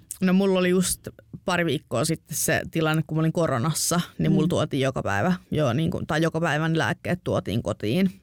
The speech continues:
Speaker 2: Et heillä on mahdollisuus kuitenkin kuljettaa niitä tällaisissa
Speaker 1: Joo.
Speaker 2: tapauksissa.
Speaker 1: Joo, joo.
Speaker 2: Näkee, että se on parempi kuin olla ilman niitä
Speaker 1: Joo,
Speaker 2: lääkkeitä.
Speaker 1: joo.
Speaker 2: Joo. Ja sehän on upeata, koska he myös varmaan ymmärtää, että, että jos et sä saa niitä korvaushoitolääkkeitä,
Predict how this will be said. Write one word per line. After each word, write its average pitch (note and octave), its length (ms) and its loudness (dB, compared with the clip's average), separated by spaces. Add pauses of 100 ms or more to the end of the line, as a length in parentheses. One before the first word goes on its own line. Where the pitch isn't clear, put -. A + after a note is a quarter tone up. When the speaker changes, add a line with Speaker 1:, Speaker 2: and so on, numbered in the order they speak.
(100)
Speaker 2:
Et G3+ 120 -2
heillä A3+ 200 2
on E3+ 60 4
mahdollisuus F3+ 480 2
kuitenkin F3 380 2
kuljettaa D3+ 480 -2
niitä D3 180 0
tällaisissa F3 380 2
Speaker 1:
Joo. - 40 0
Speaker 2:
tapauksissa. F3 600 0
Speaker 1:
Joo, E3+ 260 2 (260)
joo. E3+ 280 0 (100)
Speaker 2:
Näkee, F3+ 300 0
että D#3+ 120 -2
se E3+ 60 2
on D#3+ 100 2
parempi E3 360 0
kuin D#3+ 180 2
olla D#3 180 2
ilman D#3+ 400 2 (160)
niitä G3 120 0
Speaker 1:
Joo, E3+ 200 2
Speaker 2:
lääkkeitä. F3 520 0
Speaker 1:
joo. E3 200 2 (420)
Speaker 2:
Joo. G3+ 360 -2 (420)
Ja F#3+ 60 2
sehän G3 240 2
on F#3 120 4
upeata, F#3 380 0
koska E3 340 -4 (400)
he F3 80 2
myös E3+ 240 2
varmaan F3 360 4
ymmärtää, F3 720 2
että, D#3 280 -2
että D#3+ 180 -2
jos E3 160 0
et E3+ 120 -2
sä D#3 80 -2
saa F#3+ 280 2
niitä F3 200 2
korvaushoitolääkkeitä, D#3+ 1400 0